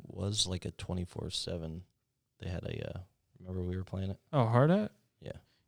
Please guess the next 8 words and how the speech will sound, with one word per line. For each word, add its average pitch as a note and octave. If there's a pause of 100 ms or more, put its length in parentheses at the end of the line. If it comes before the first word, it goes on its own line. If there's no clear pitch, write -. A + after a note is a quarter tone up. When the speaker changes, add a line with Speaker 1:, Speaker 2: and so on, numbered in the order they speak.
(100)
Speaker 2:
Yeah, A#2 (140)
that C3+
was, D3
uh, D#3
from C#3 (180)
M C#3
W D3+
three. C3+